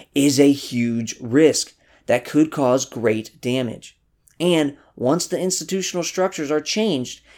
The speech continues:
it won't be simple and easy to just put the Fed back in charge.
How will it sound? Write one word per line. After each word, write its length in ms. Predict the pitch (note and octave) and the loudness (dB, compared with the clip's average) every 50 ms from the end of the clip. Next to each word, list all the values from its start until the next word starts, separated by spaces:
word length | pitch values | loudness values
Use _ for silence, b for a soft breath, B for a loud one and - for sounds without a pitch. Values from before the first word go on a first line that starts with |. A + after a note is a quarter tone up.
| B B | B B
it 140 | D#3+ D3+ | -2 0
won't 220 | B2+ C3 C#3 D#3 - | 2 2 0 0 -2
be 80 | G3+ | -4
simple 440 | F#3 - - - G3 F#3+ F3 F#3 G3 | -2 -2 0 2 0 0 0 0 0
and 100 | G3 F3 | 0 0
easy 460 | D#3 G3+ A3+ A3 - D#3+ D#3 C#3+ - b b b b b | -2 -2 -2 0 0 -2 -4 -4 -6 b b b b b
to 100 | - D#3+ | -8 -4
just 280 | - D#3 - - - | -4 -4 -4 -4 -8
put 240 | - - C3 D3 C#3+ | -6 0 0 0 0
the 80 | - D#3 | 0 -6
Fed 280 | - - D3+ D3+ D3+ | -2 0 0 0 2
back 260 | - D3+ C#3+ C#3+ C#3+ D#3 | 0 0 -2 -2 -2 -6
in 60 | C#3+ | -10
charge. 600 | - - D3 D#3+ F3 D#3 - - - - _ | -6 -6 -4 -4 -4 -6 -8 -12 -16 -20 _